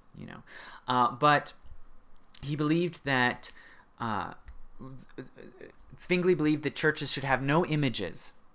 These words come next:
right? This was very important to him because in that, in his view, that was idolatry,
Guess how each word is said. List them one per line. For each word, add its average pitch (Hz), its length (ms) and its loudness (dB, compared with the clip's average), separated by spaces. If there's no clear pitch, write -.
right? 104 260 -10
This - 180 -10
was 120 100 -8
very 143 180 2
important 135 440 -2
to 120 80 -2
him 101 280 -4
because 110 440 -6
in 123 140 -6
that, 127 240 0
in 123 100 -6
his 143 200 -4
view, 160 180 0
that 131 160 6
was 117 120 -4
idolatry, 151 840 4